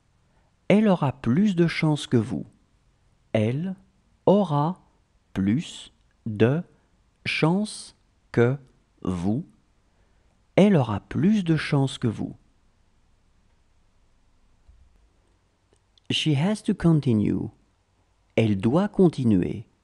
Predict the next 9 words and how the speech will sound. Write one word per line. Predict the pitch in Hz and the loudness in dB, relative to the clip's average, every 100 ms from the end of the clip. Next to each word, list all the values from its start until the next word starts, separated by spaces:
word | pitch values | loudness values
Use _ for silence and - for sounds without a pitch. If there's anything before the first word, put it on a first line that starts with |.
| _ _ _ _ _ - | _ _ _ _ _ -2
Elle | 113 131 160 196 196 _ _ _ - | 0 0 -4 -6 -10 _ _ _ -10
doit | 190 - 87 107 147 170 _ _ _ _ _ | -4 0 0 -2 -4 -10 _ _ _ _ _
continuer. | - 240 - 202 165 143 143 160 - _ _ _ _ _ _ _ _ - | 2 2 4 4 6 4 0 -2 -10 _ _ _ _ _ _ _ _ 0
Elle | 110 92 | 2 2
doit | 92 104 160 185 | 0 0 0 2
continuer. | 190 185 139 107 78 - - _ _ _ _ _ _ _ _ _ _ _ _ _ _ _ _ _ _ _ - - _ _ _ _ _ _ _ _ _ _ _ _ _ _ _ - | 2 2 2 2 0 -6 -16 _ _ _ _ _ _ _ _ _ _ _ _ _ _ _ _ _ _ _ -20 -20 _ _ _ _ _ _ _ _ _ _ _ _ _ _ _ -4
She | - - | -2 2
looked | 175 123 123 - - _ | 4 2 0 -8 -20 _
weird. | 110 135 135 - - | -2 0 0 -4 -10